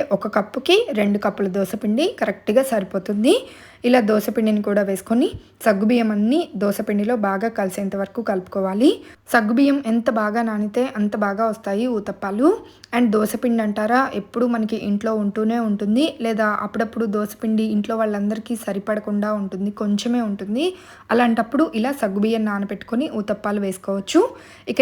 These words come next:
నెక్స్ట్ ఇందులో కొన్ని కట్ చేసుకున్న ఉల్లిపాయ ముక్కలు, పచ్చిమిర్చి ముక్కలు వేసుకోండి. And రుచికి తగ్గట్లుగా ఉప్పు, కాస్త కరివేపాకు,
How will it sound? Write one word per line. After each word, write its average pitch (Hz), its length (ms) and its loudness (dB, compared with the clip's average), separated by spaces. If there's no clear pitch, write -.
నెక్స్ట్ - 280 -2
ఇందులో 254 280 6
కొన్ని 233 240 6
కట్ 208 200 -2
చేసుకున్న 240 340 0
ఉల్లిపాయ 208 360 2
ముక్కలు, 247 260 2
పచ్చిమిర్చి 214 480 -2
ముక్కలు 214 320 0
వేసుకోండి. 202 480 0
And 214 160 4
రుచికి 190 300 -2
తగ్గట్లుగా 208 440 0
ఉప్పు, 277 240 4
కాస్త 247 380 4
కరివేపాకు, 208 560 0